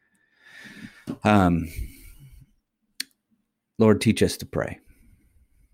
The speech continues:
Heavenly Father, I just thank you for all that you are. I thank you for all that you've done. I thank you for who you are in this world and in our lives.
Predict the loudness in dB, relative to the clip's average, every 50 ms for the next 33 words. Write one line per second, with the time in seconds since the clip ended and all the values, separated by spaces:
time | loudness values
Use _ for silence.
0 | _ _ _ _ _ _ _ -20 -20 _ -20 _ _ _ _ _ _ _ _ _
1 | _ _ _ 2 4 4 4 4 4 4 4 4 6 4 4 4 4 2 0 0
2 | -2 -6 -12 -16 -18 -6 -2 0 0 0 -2 -2 -4 -2 -2 -2 -2 -4 -6 -10
3 | -16 -20 -20 -20 -10 -6 -4 -2 -2 0 0 2 2 2 0 0 -2 -4 -4 -6
4 | -6 -6 -4 -6 -4 -4 -6 -8 -6 -6 -6 -6 -6 -8 -10 -12 -10 -8 -6 -4
5 | -4 -4 -4 -4 -6 -6 -6 -8 -8 -6 -8 -8 -6 -6 -8 -8 -8 -10 -12 -14
6 | -14 -14 -14 -12 -10 -10 -10 -10 -8 -10 -10 -10 -8 -8 -8 -4 -2 -2 -2 -2
7 | -2 -4 -4 -4 -4 -4 -4 -4 -4 -4 -4 -4 -4 -4 -4 -6 -6 -8 -8 -6
8 | -4 -2 -2 0 -2 -2 -2 -2 -2 -2 -2 -2 -2 -2 -2 -4 -6 -6 -8 -8
9 | -10 -10 -10 -12 -14 -14